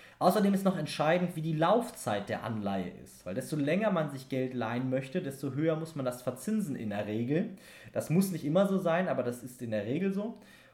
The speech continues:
Und, ähm, deshalb entscheidet oder hängt der Zins ganz stark auch davon ab, wie die Laufzeit der Anleihe ist. Eine kurzfristige Anleihe ist in der Regel niedriger verzinst, eine langfristige Anleihe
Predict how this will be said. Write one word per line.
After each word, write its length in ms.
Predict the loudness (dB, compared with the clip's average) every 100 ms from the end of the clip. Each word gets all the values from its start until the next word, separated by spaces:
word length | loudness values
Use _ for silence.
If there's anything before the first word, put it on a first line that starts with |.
| 4
Und, 440 | 8 8 6 2
ähm, 220 | 2 4 2
deshalb 520 | 0 4 4 4 -4 -8
entscheidet 640 | -6 -2 0 0 -2 0
oder 140 | 0
hängt 200 | 0 0
der 120 | -2
Zins 400 | -2 2 2 0
ganz 240 | -4 -4 -2
stark 300 | 0 2 0
auch 80 | -4
davon 260 | -4 -4
ab, 320 | -6 -6 -6 -20 -20 -8
wie 100 | -6
die 120 | 0
Laufzeit 520 | 2 4 2 0 0
der 140 | 0 -2
Anleihe 360 | -6 -4 -8
ist. 280 | -10 -18 -20 _ _ -20 _ _ _ _ _
Eine 160 | -2 2
kurzfristige 600 | 2 2 0 -4 -2 -2
Anleihe 360 | 0 4 4 2
ist 140 | 0
in 40 |
der 120 | 0 0
Regel 180 | 0
niedriger 380 | 0 0 0 0
verzinst, 520 | 0 -4 -2 -4 -4
eine 160 | -6 -4
langfristige 640 | -6 -6 -10 -12 -4 -2
Anleihe 380 | -2 0 0